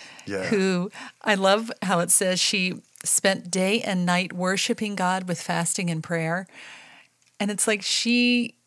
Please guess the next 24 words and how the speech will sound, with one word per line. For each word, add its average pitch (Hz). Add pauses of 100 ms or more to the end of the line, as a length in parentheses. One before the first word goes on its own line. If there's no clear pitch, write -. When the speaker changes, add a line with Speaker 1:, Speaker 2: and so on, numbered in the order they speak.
Speaker 2:
gets 220
to -
be 214
in 196
on 185
something 180
really 170
special 151
here. -
Speaker 1:
Mm-hmm. 202
Speaker 2:
She's, 208
she 214
has 180
sacrificed 208
so 220
much 196
over 170
these 170
years. 170 (760)
She 254 (180)
must 262
have 359
just 226
been 196